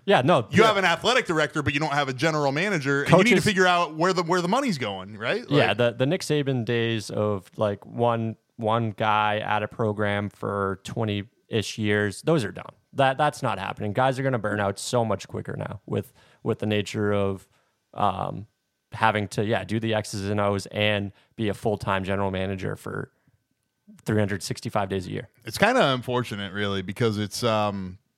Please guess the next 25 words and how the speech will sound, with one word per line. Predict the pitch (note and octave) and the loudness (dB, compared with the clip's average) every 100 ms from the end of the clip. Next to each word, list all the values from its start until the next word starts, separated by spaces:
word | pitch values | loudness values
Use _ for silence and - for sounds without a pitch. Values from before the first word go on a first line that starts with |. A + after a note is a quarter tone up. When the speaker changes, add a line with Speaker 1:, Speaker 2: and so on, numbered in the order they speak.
| _ _ _ _ _ _ _ - | _ _ _ _ _ _ _ 0
Speaker 2:
I | |
don't | G#3+ C#3+ | 2 2
know, | A#2 | 2
man. | A#2 B2 | 2 2
Like, | B2 | 0
Speaker 1:
We | D3+ C3+ | 0 2
Speaker 2:
y- | C#3+ | 4
Speaker 1:
need | E3 | 4
more | D3+ D3 | 4 4
Coach | - C3+ - | 4 0 2
O's. | G#2+ F#2 | -2 -2
We | G#2+ | -2
need | A#2+ C3 | -2 0
more | B2+ A#2 | 0 2
guys | A2+ A2 G2+ | 2 2 -2
that | G#2 | -4
are | G#2 | -4
just | G#2+ - | -6 -6
recruiting | A2+ - B2 A#2 G#2+ G2 G2+ - _ - | -8 -4 0 0 0 -2 -6 -12 _ -4
as | G2+ F#2+ | -2 -2
the | G#2+ | -4
face, | - G2+ G2 - | -6 -4 -2 -4
and | G2+ G2 | -6 -6
then | F#2+ | -6
have | F2+ G2 F#2 F#2 | -2 -2 -2 -4